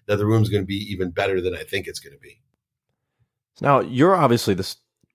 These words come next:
Speaker 2: insanely high energy guy that continuously just continues, just has this mission of providing value nonstop and keeping their energy up. But obviously, you're also a human, and there are times where you probably don't feel a hundred percent as well.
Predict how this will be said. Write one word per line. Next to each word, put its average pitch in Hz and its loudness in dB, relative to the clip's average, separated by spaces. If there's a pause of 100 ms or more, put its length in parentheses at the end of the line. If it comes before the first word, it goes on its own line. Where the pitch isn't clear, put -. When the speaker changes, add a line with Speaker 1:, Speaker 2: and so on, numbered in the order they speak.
(160)
Speaker 2:
insanely 107 2
high 107 2
energy 98 2
guy 92 0
that 92 -2
continuously 95 0 (480)
just - -4
continues, 107 0
just 98 -4
has 110 2
this 98 -6
mission 107 2
of 90 -6
providing 113 4
value 101 4
nonstop 98 2
and 90 -4
keeping 107 -2
their 95 0
energy 95 -2
up. 95 0 (300)
But 113 4
obviously, 123 4
you're 113 8
also 120 6
a 107 4
human, 107 0 (160)
and 101 -4
there 113 4
are 104 4
times 107 0
where 101 4
you 107 2
probably 104 4
don't 98 2
feel 101 2
a 92 4
hundred 101 0
percent 101 -2
as 92 -4
well. 101 4